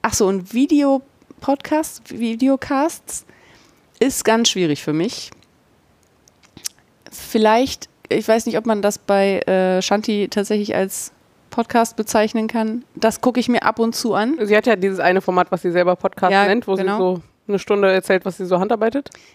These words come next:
Speaker 1: Aber grundsätzlich, das ist für mich deswegen ein Problem, weil das, äh, zwei Sinne bindet. Also ich muss hingucken und hinhören. Ähm, und dann bin ich so, dann kann ich nichts anderes <laughs> machen nebenher.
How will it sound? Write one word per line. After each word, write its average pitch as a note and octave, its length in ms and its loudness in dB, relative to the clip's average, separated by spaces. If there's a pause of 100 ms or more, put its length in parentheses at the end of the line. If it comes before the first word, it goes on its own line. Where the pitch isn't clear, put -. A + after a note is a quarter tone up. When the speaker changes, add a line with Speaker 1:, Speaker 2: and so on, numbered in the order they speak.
(100)
Speaker 1:
Aber G#3+ 200 4
grundsätzlich, A#3+ 1000 -2 (2250)
das A#3 120 2
ist - 40 -2
für C#4+ 60 0
mich C#4 120 2
deswegen B3 420 -2
ein F#3+ 40 -4
Problem, F#3+ 580 -2 (320)
weil G#3 160 4
das, A3 320 0
äh, G3 160 2
zwei A3 340 2
Sinne G3 260 2
bindet. D3 440 -4 (540)
Also G3+ 140 2
ich G#3 60 -2
muss A3+ 140 0
hingucken C4+ 520 0
und A#3 180 0
hinhören. A3+ 440 2 (720)
Ähm, A3 520 2 (420)
und G#3+ 140 0
dann A#3 100 2
bin C#4 120 2
ich D#4 100 2
so, - 140 -10
dann A#3+ 140 0
kann C#4 140 4
ich C#4+ 80 4
nichts E4+ 200 2
anderes D4+ 320 2
<laughs> - 20 -2
machen E3+ 320 0
nebenher. F#3+ 480 2